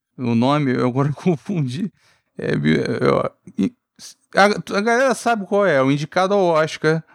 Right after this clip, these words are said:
Parece que foi filmado em um, ele é daqueles que foi filmado num take só, tá ligado?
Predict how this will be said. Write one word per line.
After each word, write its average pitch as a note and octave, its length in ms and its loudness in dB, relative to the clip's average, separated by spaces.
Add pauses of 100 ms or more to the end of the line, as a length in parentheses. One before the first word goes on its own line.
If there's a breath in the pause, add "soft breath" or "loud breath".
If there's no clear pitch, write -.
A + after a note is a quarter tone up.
Parece C3 400 2
que - 80 -20
foi C#3 220 0
filmado C3+ 500 0
em C#3+ 80 2
um, D3 120 2 (160)
ele C3+ 420 2
é C3+ 60 4
daqueles C3 440 2
que C3+ 200 0
foi C3+ 160 -4
filmado C3 400 2
num B2 120 4
take B2 300 0
só, D#3 400 0 (460)
tá - 80 -6
ligado? B2 500 0